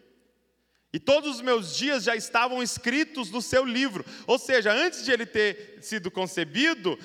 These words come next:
Deus já conhecia ele. Por quê? Porque Deus sabia a origem dele, da onde ele veio.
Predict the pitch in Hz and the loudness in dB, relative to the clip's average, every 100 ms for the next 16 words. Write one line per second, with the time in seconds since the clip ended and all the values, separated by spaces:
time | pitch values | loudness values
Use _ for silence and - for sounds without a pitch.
0 | - - 247 254 247 254 254 262 254 - | -6 2 2 4 0 2 0 0 -2 -2
1 | 302 320 247 214 175 156 254 - 226 190 | 2 4 6 2 0 -4 -6 0 0 0
2 | 185 202 170 220 247 226 180 233 247 240 | -2 -2 0 0 2 -2 2 4 6 4
3 | 269 311 208 190 147 139 104 98 - - | 4 2 0 -2 -2 -2 -2 -10 -20 -20
4 | _ _ _ _ _ _ _ _ _ 143 | _ _ _ _ _ _ _ _ _ -4
5 | 165 180 208 139 165 214 160 | -2 -4 -6 -6 -6 -6 -8